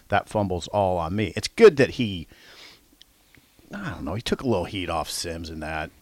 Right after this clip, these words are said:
in that. Um, he said that, and you would say all three of the fumbles were unforced. God, that's,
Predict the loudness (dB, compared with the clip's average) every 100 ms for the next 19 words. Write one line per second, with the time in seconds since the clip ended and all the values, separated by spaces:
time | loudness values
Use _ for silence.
0 | _ -6 -4 -4 -4 -4 -6 _ -4 0
1 | 2 0 -4 -8 -14 -20 -18 -20 -20 -20
2 | -20 -20 -20 -14 -6 -6 -2 0 -2 2
3 | 2 4 2 -2 -8 _ _ _ _ _
4 | -2 2 4 4 2 2 4 8 10 10
5 | 8 2 2 4 4 4 4 4 0 -2
6 | -2 -2 -4 -4 -8 -8 -8 -16 -16 -12
7 | -12 -10 -12 -14